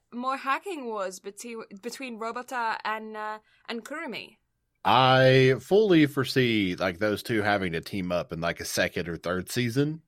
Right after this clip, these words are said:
Speaker 1: Yeah.
Speaker 2: It's gonna
Speaker 1: Like
Speaker 2: be, like, one of those reluctant things, like, an actual big bad hacker is gonna show up, and they're like, "Oh, we had to put our talents together to be able to stop 'em."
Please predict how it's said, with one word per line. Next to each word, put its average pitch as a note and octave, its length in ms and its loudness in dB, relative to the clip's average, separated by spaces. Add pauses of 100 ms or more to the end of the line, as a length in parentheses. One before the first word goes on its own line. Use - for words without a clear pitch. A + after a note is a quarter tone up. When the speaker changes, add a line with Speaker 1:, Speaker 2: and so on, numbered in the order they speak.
Speaker 1:
Yeah. A#3 320 -2 (260)
Speaker 2:
It's A2+ 120 0
gonna C3+ 120 6
Speaker 1:
Like C3 40 4
Speaker 2:
be, C#3+ 80 8
like, C3 140 8
one C3+ 100 6
of C3 60 4
those B2+ 180 8
reluctant A2+ 520 2
things, F#2+ 260 0
like, G#2 140 4
an G#2+ 100 4
actual A2+ 560 4
big G#2+ 360 0
bad G#2 320 6
hacker F#2+ 540 0
is E2+ 100 -10
gonna F#2+ 240 -4
show G2+ 320 -2
up, F2+ 140 -6
and G2+ 60 -4
they're G2 60 -2
like, F2 260 -4
"Oh, F#2 340 -2
we G2+ 100 -4
had - 140 -6
to - 60 -10
put G2 180 -4
our D#2 100 0
talents F2+ 480 -6
together F2 460 0
to - 180 -4
be G2+ 140 0
able E2 180 -2
to - 60 -12
stop - 420 0
'em." D#2 220 -8